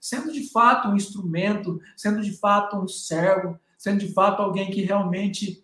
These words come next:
é, glorifica o nome dele em tudo quanto, né, é, formos fazer. Queridos, nós, é,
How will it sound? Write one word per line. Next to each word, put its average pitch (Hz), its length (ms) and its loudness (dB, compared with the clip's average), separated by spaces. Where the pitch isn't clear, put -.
é, 165 100 -2
glorifica 196 600 0
o 190 60 -2
nome 185 200 -4
dele 170 280 0
em 175 140 -4
tudo 180 360 -6
quanto, 190 340 0
né, 220 280 -4
é, 165 200 -4
formos 185 420 -4
fazer. 131 680 -4
Queridos, 226 320 0
nós, 233 420 4
é, 214 600 2